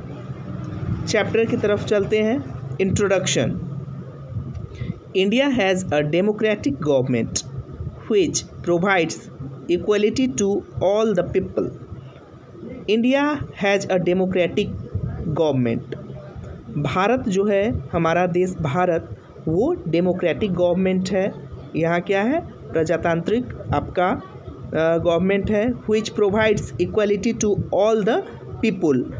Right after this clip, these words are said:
जो प्रोवाइड करते हैं क्या चीज़? इक्वलिटी, अ, to all the people, सभी लोगों के लिए। Equality is the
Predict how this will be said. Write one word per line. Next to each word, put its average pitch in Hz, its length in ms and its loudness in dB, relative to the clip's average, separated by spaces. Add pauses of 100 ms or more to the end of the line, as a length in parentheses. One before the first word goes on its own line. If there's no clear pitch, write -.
(240)
जो 170 180 4
प्रोवाइड 190 500 2
करते 202 360 0
हैं 220 120 0
क्या 220 160 2
चीज़? 269 280 0 (380)
इक्वलिटी, 202 680 2
अ, 175 800 0
to 175 220 0 (160)
all 202 240 4
the 226 180 0
people, 233 280 0
सभी 208 360 2
लोगों 220 300 4
के 226 220 0
लिए। 226 260 2 (460)
Equality 180 600 2
is 185 380 0
the 175 100 2